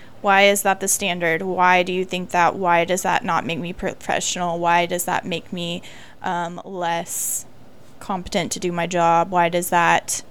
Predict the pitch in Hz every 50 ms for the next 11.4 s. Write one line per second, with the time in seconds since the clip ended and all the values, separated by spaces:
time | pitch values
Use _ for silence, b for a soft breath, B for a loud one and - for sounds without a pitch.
0 | - - - - - - - - - - - - - - - - - 262 254 262
1 | 277 - - - 294 285 269 285 277 269 240 226 226 247 247 214 208 202 202 185
2 | 180 202 202 - - - 208 214 220 - - - 190 160 127 175 180 170 165 175
3 | 180 196 196 - - - - - - - - - - - - B B B B B
4 | B - 240 240 233 233 240 247 247 240 - 247 240 240 240 233 - - 233 226
5 | 226 - 202 214 233 226 196 170 175 - - - - - - - - - 202 196
6 | 190 180 180 190 - - - 208 190 - - - - 226 - - - - B B
7 | B B B B B B B B B B B B B B B B - - - 233
8 | 233 214 214 214 214 208 208 196 196 208 208 202 - - - - - - - -
9 | - - - - - - - - - - - - - - - - - - - -
10 | - - - - - - - - 196 185 - - 254 285 277 - 247 240 254 -
11 | - - - - - - -